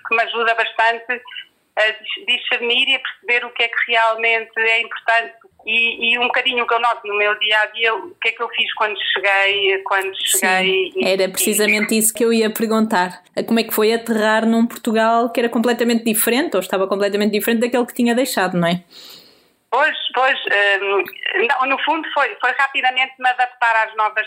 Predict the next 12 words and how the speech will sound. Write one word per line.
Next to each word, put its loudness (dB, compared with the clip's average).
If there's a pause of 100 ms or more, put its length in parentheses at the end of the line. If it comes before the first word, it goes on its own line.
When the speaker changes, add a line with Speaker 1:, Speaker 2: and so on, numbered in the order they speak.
Speaker 1:
circunstâncias, -2 (380)
perceber, -2
pronto, -2 (100)
face 0
agora 2
ao, 2
ao, 0 (840)
ao 0
que -8
me 0
é 2
dado 0